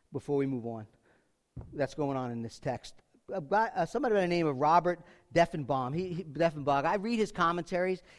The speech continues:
He's a pastor. He's a Dallas graduate, uh, in Texas. And, and he just notes a couple of things that's going on in this text between the congregation,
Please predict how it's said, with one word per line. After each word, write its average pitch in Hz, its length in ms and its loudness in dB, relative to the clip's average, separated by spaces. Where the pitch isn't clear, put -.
He's 190 180 -4
a 185 60 0
pastor. 196 580 -4
He's 185 240 -2
a 147 60 -4
Dallas 165 400 2
graduate, 175 600 -2
uh, 151 240 2
in 160 160 0
Texas. - 580 0
And, 175 200 2
and 190 140 2
he 214 120 2
just - 280 -4
notes 226 240 6
a 202 60 -2
couple 240 240 2
of 208 80 2
things 202 220 2
that's 156 180 0
going 175 280 2
on 160 200 0
in 147 100 -2
this 143 160 -6
text - 300 -2
between 165 400 -4
the 143 60 -4
congregation, 196 880 4